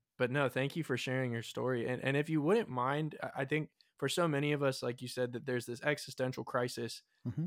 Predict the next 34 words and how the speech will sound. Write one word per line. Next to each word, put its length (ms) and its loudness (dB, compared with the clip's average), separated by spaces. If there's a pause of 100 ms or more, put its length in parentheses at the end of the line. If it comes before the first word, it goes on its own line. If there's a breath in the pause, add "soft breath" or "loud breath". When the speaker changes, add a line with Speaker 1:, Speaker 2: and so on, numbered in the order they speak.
Speaker 1:
um, 480 -4 (140)
when, 640 -4
when 160 0
our 140 4
beliefs 440 -2
change 420 -4
and 280 -4
their, 360 0
their 280 0
core 640 0 (520)
beliefs 480 -2
that, 300 -4
that 120 -6
kinda 220 -2
cling 360 -4
to 300 -2 (340)
the 100 -4
very 540 0
essence 340 -2
of 120 -4
our 120 -4
being. 460 -6
And 100 -8
so 120 -2
I'm 140 -2
interested 600 -6 (480)
to 80 -6
hear 300 2
from 260 -10
you, 520 -2
what, 400 -6 (760)
was 320 2
there 260 2
some 540 -2